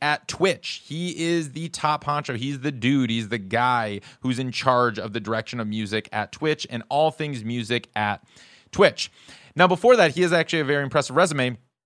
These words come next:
He was at Spotify for Art. He's the guy who actually created Spotify for Artists. So I'm sure everyone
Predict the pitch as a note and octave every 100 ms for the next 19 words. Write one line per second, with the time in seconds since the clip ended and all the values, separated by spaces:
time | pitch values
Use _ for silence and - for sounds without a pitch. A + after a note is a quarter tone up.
0 | _ _ _ - - C#3+ D3 C#3+ A#2+ -
1 | B2+ B2 - - - B2+ A#2+ - A#2 A2+
2 | - A2+ A2+ B2 C3+ D#3+ C#3+ D3 D#3 C#3+
3 | C3 C3 C#3 - F3+ D3 C#3+ C3 - -
4 | A#2+ A#2 A#2+ A2 A#2 A2+ G2 - - -
5 | - - - - C3+ C3 B2+ B2 B2 A#2+
6 | A2 - B2 B2 C#3+ C3+ - D#3+ D#3 D3+
7 | C#3+ C#3